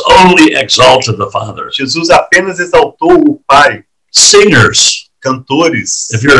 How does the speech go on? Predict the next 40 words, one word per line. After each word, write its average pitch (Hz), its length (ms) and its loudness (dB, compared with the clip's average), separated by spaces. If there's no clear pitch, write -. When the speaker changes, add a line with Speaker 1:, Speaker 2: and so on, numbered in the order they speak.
Speaker 1:
a 117 40 4
singer 143 540 4
or 113 140 4
a 113 40 4
worship 131 360 2
Speaker 2:
se - 80 -6
você 131 260 2
Speaker 1:
leader, 156 60 2
Speaker 2:
é 156 100 4
um 156 80 -6
cantor 156 580 0
ou 143 120 -2
um 135 40 -2
líder 175 300 -2
de 165 60 -2
adoração, 139 840 -2
Speaker 1:
please 165 460 2
listen 147 320 0
to 101 140 -2
me. 78 260 -10
Speaker 2:
por 196 220 -2
favor, 151 520 0
escute - 400 -10
o - 80 -12
que - 120 -6
eu 165 100 0
estou 143 240 -8
dizendo. 120 520 -6
Speaker 1:
Do 135 280 4
not 151 420 4
seek 160 400 2
to - 100 0
promote 139 400 0
yourself. - 440 -4
Speaker 2:
Não 180 240 -2
busque 190 440 -4
promover 151 600 -4
a 135 60 -2
si - 180 -10
mesmo. 120 460 -10